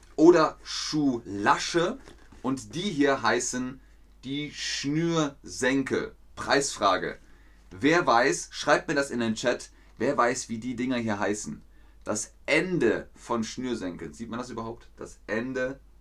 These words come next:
von Schnürsenkeln. Wie heißt das? Nicht viele Deutsche wissen das. Wie heißt das Ende von den Schnürsenkeln? Schreibt mir das in den Chat. Aber ja,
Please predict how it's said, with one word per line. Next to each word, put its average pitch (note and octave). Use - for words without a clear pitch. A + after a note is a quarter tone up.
von A#2
Schnürsenkeln. G2
Wie C#3
heißt B2
das? -
Nicht A2+
viele G3
Deutsche D#3+
wissen D3
das. -
Wie D3+
heißt C#3+
das A2+
Ende C#3
von A2
den A2
Schnürsenkeln? G#2
Schreibt A2+
mir A2
das G#2
in G#2
den F2
Chat. -
Aber C3+
ja, F2